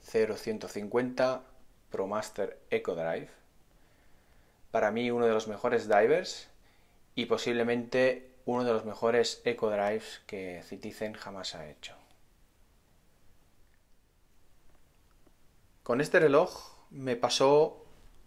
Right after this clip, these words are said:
lo mismo como con el, con el Ecorcila trescientos metros.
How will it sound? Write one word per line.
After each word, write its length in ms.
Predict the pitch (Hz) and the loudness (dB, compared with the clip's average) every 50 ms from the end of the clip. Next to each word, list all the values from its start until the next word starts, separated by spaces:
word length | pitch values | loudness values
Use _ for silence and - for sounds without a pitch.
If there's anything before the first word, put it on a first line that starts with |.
| - - - | -20 -16 -8
lo 260 | - 135 127 127 127 | -4 -2 0 0 2
mismo 320 | 123 131 135 139 156 156 151 | 2 0 2 4 4 6 6
como 220 | 151 131 123 113 | 6 6 6 4
con 180 | 113 113 107 107 | 4 2 0 0
el, 500 | 101 101 98 98 98 98 95 92 92 - - - _ _ _ _ - _ _ - - - - - - - - - _ - - | 0 0 2 2 0 0 -2 -4 -6 -12 -18 -20 _ _ _ _ -20 _ _ -20 -18 -18 -18 -20 -20 -20 -20 -20 _ -6 0
con 180 | - 110 107 | 0 2 2
el 260 | 101 101 104 104 101 | 2 0 0 0 -2
Ecorcila 720 | 104 104 - 104 101 107 - - 127 127 131 139 143 143 | -2 0 2 2 2 2 2 0 2 4 4 6 4 4
trescientos 460 | 143 123 117 - - 113 110 - 107 98 | 2 0 -2 -2 -2 -2 -2 -4 -6 -6
metros. 640 | 95 90 - - 156 - - - - - - - | -6 -8 -8 -8 -10 -10 -10 -14 -16 -20 -20 -20